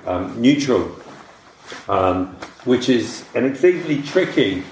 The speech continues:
<coughs> um, and also very important,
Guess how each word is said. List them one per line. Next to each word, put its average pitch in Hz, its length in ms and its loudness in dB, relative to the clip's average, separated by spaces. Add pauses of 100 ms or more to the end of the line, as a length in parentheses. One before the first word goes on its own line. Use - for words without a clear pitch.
(380)
<coughs> - 520 -6
um, 95 520 0
and 113 460 -2
also 117 680 4 (280)
very 110 460 2
important, 101 640 -2